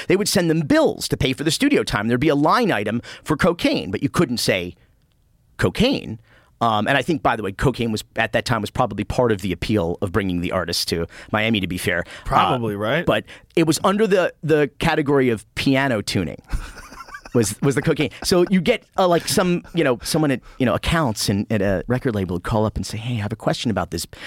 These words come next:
Speaker 1: this invoice. Um, it's, it's, there's five thousand dollars here for piano tuning, but there's only one ballad on the album.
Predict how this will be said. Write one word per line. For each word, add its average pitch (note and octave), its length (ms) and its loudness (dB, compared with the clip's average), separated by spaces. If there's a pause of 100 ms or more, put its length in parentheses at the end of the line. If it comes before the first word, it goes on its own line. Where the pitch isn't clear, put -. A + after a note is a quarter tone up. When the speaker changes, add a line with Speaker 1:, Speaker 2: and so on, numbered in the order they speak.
(260)
Speaker 1:
this G#2 160 2
invoice. A#2+ 520 2 (120)
Um, G2 420 2
it's, - 320 -2
it's, - 220 -2
there's A#2 160 -2
five G#3+ 320 -2
thousand C3+ 400 -2
dollars B2 460 0
here D2 340 -4 (240)
for B2+ 100 0
piano E3 380 0
tuning, A2+ 360 0
but B2 120 -2
there's C3+ 140 0
only F#3+ 160 4
one D#3 240 2
ballad C#3+ 400 0
on E2+ 120 -4
the E2 140 -4
album. B1 400 -8